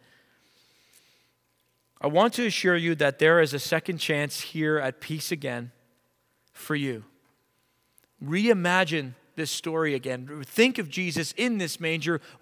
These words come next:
A-, another year, think about it. He's giving himself again. He wants you to do it. And there was a story that did come to mind as we prep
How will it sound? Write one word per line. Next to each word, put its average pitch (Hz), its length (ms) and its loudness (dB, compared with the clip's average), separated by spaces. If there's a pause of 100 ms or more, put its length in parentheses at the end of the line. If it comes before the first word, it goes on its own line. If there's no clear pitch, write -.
(120)
A-, 196 200 2
another 214 560 6 (140)
year, 220 140 4
think 320 260 2
about 175 320 2
it. 185 180 -2 (840)
He's 214 260 -2
giving 277 400 4
himself 202 480 0
again. 185 300 2
He 208 100 2
wants 226 560 4
you 185 240 -2
to 170 140 -6
do 180 240 4
it. 180 120 -6 (1600)
And 170 100 0
there 175 80 4
was 165 140 0
a 165 60 -2
story 185 280 4
that 160 220 4
did 185 180 8
come 175 240 0
to 160 140 -6
mind 160 340 2
as 139 160 -2
we 160 180 -4
prep 170 540 0